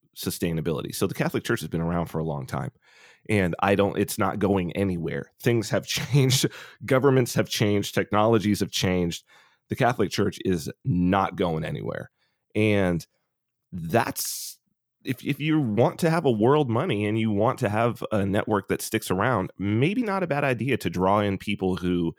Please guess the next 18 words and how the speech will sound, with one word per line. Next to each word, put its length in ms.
uh, 340
operate, 460
who, 240
who 160
are 100
used 240
to 80
operating 460
within 220
a 40
milieu 420
that, 200
that 180
has 200
that 180
level 220
of 80
sustainability. 720